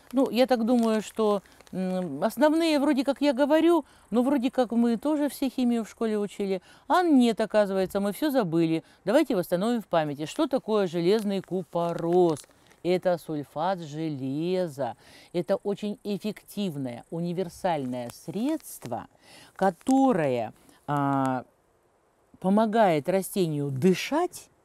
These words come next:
помогает ему расти, восстанавливает, улучшает плодоношение и восстанавливает, внимание, с этой секунды, старые плодовые деревья. Представляете себе?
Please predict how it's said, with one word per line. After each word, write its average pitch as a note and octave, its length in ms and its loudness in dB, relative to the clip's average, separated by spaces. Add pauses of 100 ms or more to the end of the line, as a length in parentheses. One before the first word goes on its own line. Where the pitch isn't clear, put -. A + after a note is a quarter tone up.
(340)
помогает G#3 640 2
ему E3 240 0
расти, F3 760 4 (720)
восстанавливает, F3+ 1160 2
улучшает B3 500 2
плодоношение A3 840 2
и G#3+ 100 2
восстанавливает, B3+ 1300 2 (160)
внимание, F#3+ 560 2
с - 40 -2
этой F3 220 0
секунды, E3+ 560 0 (540)
старые C#4+ 800 8
плодовые D#3 540 2
деревья. B2 460 -4 (440)
Представляете C4+ 680 2
себе? A#2+ 340 -8